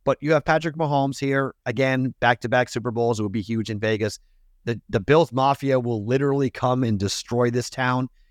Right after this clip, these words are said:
if they wind up coming to Vegas for the Super Bowl. Or you get the Ravens with a chance for Lamar to,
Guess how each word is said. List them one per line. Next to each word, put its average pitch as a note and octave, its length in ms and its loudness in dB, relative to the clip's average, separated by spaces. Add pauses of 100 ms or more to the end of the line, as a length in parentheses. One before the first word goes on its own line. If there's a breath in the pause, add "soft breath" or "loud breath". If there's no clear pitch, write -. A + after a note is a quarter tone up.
if A#2 160 -2
they B2 160 2
wind B2 220 0
up B2 80 -4
coming B2 240 0
to A#2 80 0
Vegas A#2+ 320 -2
for B2+ 100 -8
the B2+ 60 0
Super D3+ 340 2
Bowl. C#3+ 320 -2 (320)
Or D#3 140 2
you D#3 80 2
get E3+ 120 0
the F3+ 100 2
Ravens D#3+ 380 2
with B2 140 -2
a B2+ 60 -2
chance C3 320 -2
for C3 120 -2
Lamar B2+ 460 2 (360)
to, A#2+ 120 -2